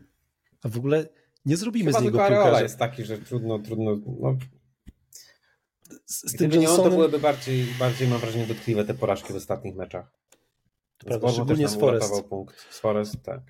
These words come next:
Speaker 1: Z Forest można wyróżnić Areolę zdecydowanie po tym meczu. E, naj-, najlepszy na boisku, z-, po naszej stronie oczywiście.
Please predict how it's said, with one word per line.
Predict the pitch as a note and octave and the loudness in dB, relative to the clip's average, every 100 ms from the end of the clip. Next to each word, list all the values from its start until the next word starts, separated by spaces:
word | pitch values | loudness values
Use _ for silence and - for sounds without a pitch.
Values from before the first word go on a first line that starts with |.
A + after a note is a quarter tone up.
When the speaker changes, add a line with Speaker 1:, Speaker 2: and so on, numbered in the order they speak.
| _ _ - | _ _ -12
Speaker 1:
Z | - | -6
Forest | C3+ C3 - | 0 0 2
można | B2+ C3+ | 0 0
wyróżnić | C#3 C#3 B2+ A#2+ | 0 0 -2 0
Areolę | B2+ B2 B2 | 2 2 0
zdecydowanie | A#2 A#2 B2+ B2+ A2 G#2 | -2 -4 -2 0 -2 -4
po | - | -8
tym | - A#2+ | -4 -2
meczu. | A2+ - C3+ - _ _ _ _ _ - | -2 0 -4 -6 _ _ _ _ _ -8
E, | A#2 A2+ A#2 A#2+ B2 | -4 -2 -2 -6 -8
naj-, | D3 | -8
najlepszy | D3 D3+ F3 G3+ - | -6 -4 -2 -2 0
na | A2+ | 0
boisku, | A#2 A2+ - - A2+ | 0 -2 -4 -8 -8
z-, | D#3+ D3+ | -8 -6
po | C3 | -2
naszej | A2+ - A#2+ | 0 0 -2
stronie | B2 A2 | 0 0
oczywiście. | G2+ G#2+ G2 - A#2+ | 0 -2 -4 -4 -4